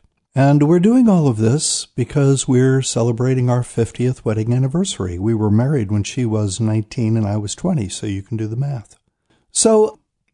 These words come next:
I believe it was a week, maybe two weeks ago on this show, I talked about the fact that, uh, one's first obligation in the raising of a child is not to the child.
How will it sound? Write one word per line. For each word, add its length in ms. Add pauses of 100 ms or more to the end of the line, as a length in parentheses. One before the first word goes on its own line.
I 60
believe 300
it 80
was 320
a 60
week, 500
maybe 260
two 220
weeks 300
ago 440 (320)
on 280
this 180
show, 500 (580)
I 280
talked 480
about 240
the 80
fact 460
that, 420
uh, 80
one's 680 (160)
first 560
obligation 1000 (640)
in 120
the 100
raising 400
of 100
a 40
child 580
is 280
not 360
to 500
the 220
child. 560